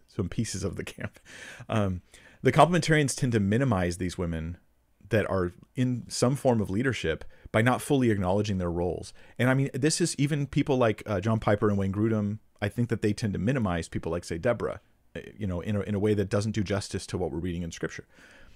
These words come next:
Women, um, shouldn't have authority over men in, in society in general is one of the beliefs of some complementarians, that, that there's spheres, like, there's, like, the marriage relationship. That's one sphere where we have a husband's role,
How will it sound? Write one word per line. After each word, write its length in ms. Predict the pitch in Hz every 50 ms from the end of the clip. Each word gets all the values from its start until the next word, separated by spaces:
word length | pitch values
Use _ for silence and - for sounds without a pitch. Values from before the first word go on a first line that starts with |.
| - - - - -
Women, 420 | 113 120 127 156 160 165 165 160 - - _ - - _ _ _ _ _ _ _ _ _ _ _ -
um, 500 | 127 117 101 92 87 87 82 87 95 - _ _ _ -
shouldn't 420 | - - - - 139 135 143 107
have 240 | 117 - 131 117 110
authority 500 | 107 - - 127 113 110 110 107 104 101 - -
over 220 | 110 107 98 101
men 160 | 92 98 98
in, 220 | 98 95 92 87 - - - - - -
in 100 | 107 90
society 640 | - - 98 - - 98 92 90 92 90 92 76
in 140 | - 92 92
general 420 | 87 95 92 95 113 127 135 143 -
is 160 | - 95 92
one 160 | 98 101 98
of 80 | 95 95
the 80 | 101
beliefs 400 | 82 92 90 85 90 - - -
of 100 | 101 90
some 260 | - - 107 95 92
complementarians, 880 | 101 - 107 104 98 98 98 87 85 104 101 85 90 107 127 143 143 - - -
that, 220 | 110 101 87 - - - - - _ - - - -
that 140 | - 107 -
there's 180 | 101 101 101 -
spheres, 480 | - - - - 156 113 87 82 -
like, 260 | 101 92 - - -
there's, 160 | - 110 101 101
like, 160 | 98 92 -
the 80 | -
marriage 380 | 87 92 95 95 92 95 92 -
relationship. 640 | 101 98 98 101 107 - 110 - - 123 135 -
That's 180 | - 107 - -
one 160 | 107 101 95
sphere 460 | 95 - - - 98 85 85 101 123 120
where 140 | 110 104 98
we 100 | 95 90
have 180 | 101 98 90
a 60 | 95
husband's 500 | 85 110 98 85 - 98 92 95 - -
role, 320 | - 90 82 82 110 135